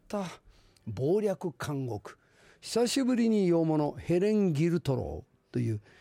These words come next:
前に一回読んだことあるかな。要するに監獄門のサスペンスって言うんですけど、多分ね、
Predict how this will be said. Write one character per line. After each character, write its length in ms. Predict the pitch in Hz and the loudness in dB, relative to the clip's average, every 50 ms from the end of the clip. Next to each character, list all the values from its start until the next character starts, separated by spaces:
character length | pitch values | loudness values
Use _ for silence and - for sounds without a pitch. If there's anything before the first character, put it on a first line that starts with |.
| - - - - - - - _ _ _ _ - | -20 -20 -20 -20 -20 -20 -20 _ _ _ _ -4
前 280 | 165 175 214 247 262 269 | -2 0 2 2 2 4
に 100 | 202 165 | 4 2
一 80 | 135 - _ - | 0 -2 _ -8
回 280 | - - - - - | -8 -6 -6 -4 -2
読 180 | 190 381 - - | -2 -2 -2 -4
ん 40 | - | -8
だ 60 | - | -10
こ 140 | - - - | -12 -12 -10
と 100 | - - | -8 -8
あ 60 | - | -8
る 60 | - | -8
か 160 | - - 196 | -8 -6 -4
な。 420 | 190 185 185 180 170 165 147 135 - - - _ _ _ _ _ _ _ _ _ _ _ _ - | -4 -2 -2 -2 -2 -2 -2 -4 -6 -8 -14 _ _ _ _ _ _ _ _ _ _ _ _ -2
要 120 | 190 208 | -2 0
す 60 | 170 | 0
る 100 | 185 - - | -2 -2 -2
に 0 | |
監 200 | 185 233 254 254 | -2 0 0 0
獄 160 | 254 220 240 | 0 0 0
門 160 | 240 233 220 214 | 0 0 0 0
の 100 | 208 185 | 0 0
サ 160 | - 202 185 | -2 -2 -4
ス 120 | - - | -4 -4
ペ 80 | - 143 | -4 -4
ン 80 | 123 | -4
ス 100 | 104 - | -4 -8
っ 20 | - - | -12 -8
て 100 | - 135 | -4 -2
言 100 | 131 135 | 0 0
う 20 | 131 | 0
ん 20 | |
で 80 | 123 120 | -2 -4
す 80 | - | -4
け 80 | - 127 | -6 -8
ど、 120 | 117 - - - - _ _ _ _ - | -10 -10 -12 -18 -20 _ _ _ _ -8
多 140 | - 247 | -6 -4
分 220 | 294 226 175 147 135 | -2 -2 -2 -2 -2
ね、 260 | 131 113 104 101 - | -4 -8 -8 -10 -14